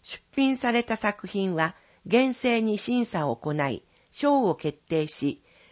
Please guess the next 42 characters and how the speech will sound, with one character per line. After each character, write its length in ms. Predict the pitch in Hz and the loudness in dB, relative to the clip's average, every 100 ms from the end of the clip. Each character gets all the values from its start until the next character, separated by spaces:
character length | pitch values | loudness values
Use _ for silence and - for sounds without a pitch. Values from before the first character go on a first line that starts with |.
| _ | _
十 260 | 165 247 262 | -2 0 2
一 240 | 247 - | 0 -2
月 300 | 226 226 - | -2 -2 -2
五 260 | 208 - - | -6 -8 -4
日 180 | 180 - | -2 0
日 300 | 196 202 - | 0 0 0
曜 200 | 285 262 | 2 2
日 120 | 190 143 | 2 -2
に 120 | 127 208 | -4 0
表 240 | 214 208 | 0 0
彰 160 | 202 190 | 0 0
を 220 | 180 160 | 2 2
行 160 | 160 | 0
い 240 | 147 135 120 | -2 -2 -2
ま 100 | 131 | -4
す。 260 | - - _ _ _ _ _ _ _ _ _ _ - | -8 -20 _ _ _ _ _ _ _ _ _ _ 0
問 240 | 254 254 | 4 6
い 60 | 233 | 6
合 60 | 214 | 4
わ 80 | |
せ 120 | 214 208 | 2 -2
先、 500 | 190 - 165 - _ _ _ _ _ - - | -4 -2 -4 -4 _ _ _ _ _ -12 -2
塩 240 | 240 269 247 | 2 2 2
尻 240 | 247 247 | 0 2
美 140 | 233 | 0
術 260 | 202 233 - | -2 -4 -4
会 220 | 220 214 | -2 0
事 140 | 190 202 | 0 0
務 160 | 202 | 0
局、 440 | - 127 - 117 - _ | -2 -6 -4 -6 -8 _
小 140 | - 175 | -4 0
松 240 | 190 - | -2 -4
さ 240 | - 151 | -4 -4
ん。 80 | 131 - _ _ _ _ _ _ | -4 -10 _ _ _ _ _ _
電 280 | 208 208 202 | 4 4 4
話、 280 | 180 165 - _ _ _ - | 2 0 -2 _ _ _ -2
五 260 | 214 208 196 | 4 4 2
三 380 | - 165 156 - _ _ _ _ | 0 -2 -2 -8 _ _ _ _
一 280 | 202 - 285 | -6 -2 2
六 260 | 277 269 147 | 2 2 -2
八 300 | 147 - 156 | -4 -6 -4
七。 320 | 135 104 | -2 -2